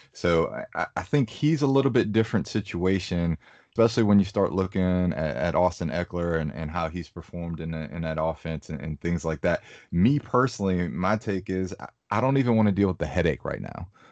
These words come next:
I, you know, I, I like to play it a little bit safe whenever I'm drafting my first three rounds. I,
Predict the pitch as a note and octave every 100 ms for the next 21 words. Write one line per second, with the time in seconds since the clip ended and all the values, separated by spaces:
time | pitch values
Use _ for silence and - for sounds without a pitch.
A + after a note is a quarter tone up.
0 | - F2+ - G2 F2+ F2 F2 - - -
1 | G2+ A2+ A2+ - A#2 G#2+ - A2+ G#2+ G#2+
2 | G#2 G2+ G2+ A2 G#2+ - G#2 G2 G2+ G2+
3 | G2+ G2+ G2 G2+ F#2 F2 G2+ F#2+ - G#2+
4 | F#2+ F#2+ F#2+ F#2+ - C#2